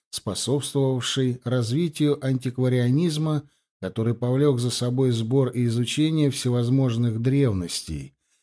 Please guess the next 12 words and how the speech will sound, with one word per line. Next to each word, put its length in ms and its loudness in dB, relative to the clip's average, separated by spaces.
таких 400 0
как 240 -6
бронзовые 680 -2
и 140 -4
мраморные 600 -2
скульптуры, 920 0
вазы, 720 2
мозаики, 880 0
надписи, 680 0
камеи 520 2
и 220 -4
монеты, 680 -2